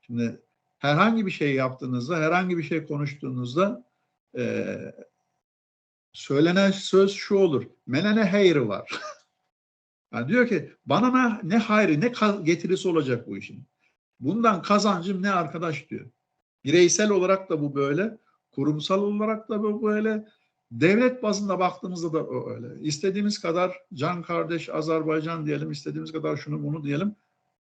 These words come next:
Orta Doğu'daki son Gazze olaylarının bize gösterdiği bir şey var. Biz, e, Hamas'ın yanında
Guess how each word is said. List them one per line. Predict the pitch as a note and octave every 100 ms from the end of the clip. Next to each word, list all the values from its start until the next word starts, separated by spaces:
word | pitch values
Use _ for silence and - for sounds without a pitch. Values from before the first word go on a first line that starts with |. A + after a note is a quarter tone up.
| _ _
Orta | B2+ D3 D3+ G#3 F3+
Doğu'daki | E3+ D#3+ C3+ C3
son | B2+ E3+ F3 D#3+
Gazze | D#3 E3 D3+ D3+ - - _ _ _ _ _
olaylarının | B2+ C#3+ C#3+ C#3 C#3 C#3+ C3+ - - -
bize | B2 C3+
gösterdiği | C#3+ C#3+ C#3+ D3 C#3+ C3+ C#3+
bir | D#3
şey | - D#3+ D#3
var. | G3+ - _ _ _ _ _ A#2
Biz, | A#2 G#3 F#3+ F#3+ - - - - -
e, | C3 B2 B2 B2+
Hamas'ın | C#3+ F3 F#3 - E3
yanında | D#3+ D3+ D#3 D3+ C#3+ B2